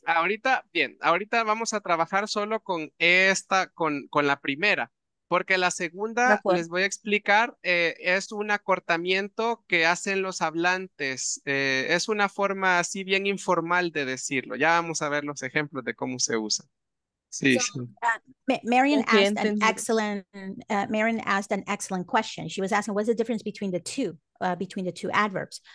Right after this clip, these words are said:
Speaker 3: So Tamachiani says, We're gonna work on the first one, uh, that's it's spelled J P A K. The second one, he's gonna explain it to us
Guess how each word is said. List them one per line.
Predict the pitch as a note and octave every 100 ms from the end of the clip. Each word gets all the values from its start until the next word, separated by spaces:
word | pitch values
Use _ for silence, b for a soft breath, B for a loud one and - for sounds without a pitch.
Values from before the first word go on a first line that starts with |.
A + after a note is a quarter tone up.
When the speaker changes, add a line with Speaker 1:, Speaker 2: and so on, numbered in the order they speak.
| -
Speaker 3:
So | G3
Tamachiani | F#3+ F3+ F3 G3+ A3 C4
says, | A3 F#3+ F#3
We're | G3 G3
gonna | A3 A3
work | G3+ G3
on | G3+ F3
the |
first | E3+ G3 G#3+
one, | D4+ C#4 - -
uh, | F3 F3 E3 E3+
that's | E3 - - _ -
it's | F#3+ -
spelled | - G3 F#3 E3
J | - F#3 G3 G#3+ - -
P | - G3 - -
A | F3 F3 -
K. | - A#3+ E3+ B B B B
The | F#3 G#3
second | - G#3+ - C4+ C#4
one, | D4
he's | A#3+ F#3+
gonna | A3 G#3
explain | - G#3+ G#3
it | G#3
to | A3
us | F#3 F#3